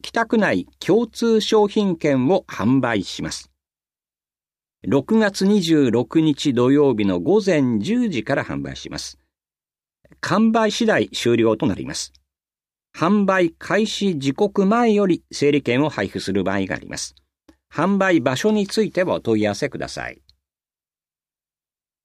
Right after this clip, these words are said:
え、一冊一万円です。この一冊は五百円券二十二枚綴り、一名二冊まで購入できます。一万冊を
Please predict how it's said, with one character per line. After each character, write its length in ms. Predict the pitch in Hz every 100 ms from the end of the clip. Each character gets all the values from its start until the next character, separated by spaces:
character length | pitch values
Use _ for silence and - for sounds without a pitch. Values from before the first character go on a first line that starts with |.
| _ -
え、 160 | - -
一 120 | 147
冊 600 | 139 - - 208 202 185 175
一 280 | 113 - 190
万 200 | 185 160
円 240 | 147 131
で 80 | 127
す。 220 | - - _ _ _ -
こ 60 |
の 140 | 131 -
一 160 | 143 -
冊 400 | - 175 - 147
は 160 | 113 92
五 160 | 113
百 440 | 127 233 226 240 220
円 220 | 208 165
券 400 | - 101 95 113
二 180 | 202 220
十 320 | 165 123 95
二 220 | 90 101
枚 320 | 180 208 190
綴 300 | 165 160 107
り、 160 | 73 73 _ _ _ -
一 280 | 135 - 226
名 300 | 180 135 98
二 200 | 160 220
冊 320 | 208 - 151
ま 140 | 196
で 100 | 165
購 220 | - 101
入 160 | 92 78
で 140 | 71
き 100 | -
ま 100 | 67 -
す。 160 | - _ _ -
一 280 | 113 -
万 220 | 214 214 202
冊 380 | 180 - -
を 180 | 180 175